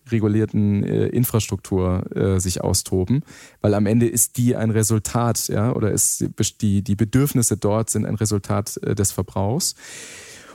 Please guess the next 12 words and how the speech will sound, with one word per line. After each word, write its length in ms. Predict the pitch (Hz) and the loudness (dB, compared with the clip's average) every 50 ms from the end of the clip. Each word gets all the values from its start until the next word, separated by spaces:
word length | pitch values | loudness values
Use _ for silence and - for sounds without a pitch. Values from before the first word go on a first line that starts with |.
| - _ - | -16 _ 0
Und 320 | - 123 123 - - - _ _ _ _ _ - | 2 2 2 2 -2 -10 _ _ _ _ _ -4
da, 360 | - 113 113 117 135 156 143 | 0 0 2 4 2 2 2
wenn 140 | 139 135 131 | 2 2 4
man 140 | 131 127 127 | 4 4 2
sich 200 | 123 120 117 - | 2 0 -2 0
anschaut, 340 | - 135 - - 131 123 120 | -2 0 2 2 0 2 2
was 140 | 120 117 117 | 0 0 2
es 140 | - - | 0 0
schon 280 | - - - 131 131 135 | 0 0 2 2 2 2
an 140 | - 113 117 | 2 0 0
Technologien 760 | - - 135 131 - 135 123 123 120 113 120 117 120 123 117 | 2 2 0 2 2 0 2 2 0 0 0 0 2 2 2
gibt, 420 | - 120 139 - - - - - | 2 0 -4 -2 -2 -4 -6 -6